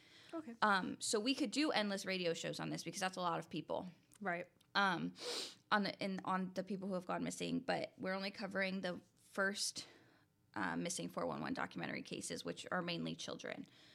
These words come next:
Speaker 2: Um, I will say though, I have, I opened two links. So when I'm done going through these ones, I do want to touch on some of the other one. Like, I wanna just say their names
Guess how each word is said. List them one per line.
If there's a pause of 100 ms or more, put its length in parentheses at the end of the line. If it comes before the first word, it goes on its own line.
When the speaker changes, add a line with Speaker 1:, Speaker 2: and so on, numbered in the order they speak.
(440)
Speaker 2:
Um, (460)
I
will
say
though,
I
have, (120)
I
opened
two
links.
So
when
I'm
done
going
through
these
ones,
I
do
want (120)
to
touch
on
some
of
the
other
one.
Like, (280)
I
wanna
just
say
their
names